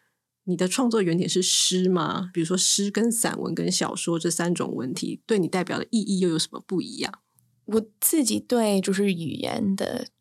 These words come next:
Speaker 2: 对声音很，可以说很敏感，就是 I really value, like, the sound of words. 嗯，所以就是无论是诗还是散文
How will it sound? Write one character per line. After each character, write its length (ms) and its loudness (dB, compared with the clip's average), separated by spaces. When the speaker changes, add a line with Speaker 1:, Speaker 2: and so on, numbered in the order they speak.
Speaker 2:
对 160 2
声 320 4
音 440 -2
很， 420 0
可 140 -2
以 40 4
说 140 2
很 140 4
敏 300 2
感， 240 0
就 100 0
是 220 0
I 80 4
really 280 4
value, 540 0
like, 140 -2
the 100 -2
sound 540 2
of 120 -4
words. 560 2
嗯， 320 0
所 200 2
以 80 2
就 100 2
是 260 0
无 160 2
论 300 4
是 480 -2
诗 640 2
还 340 -2
是 320 -2
散 320 0
文 180 -2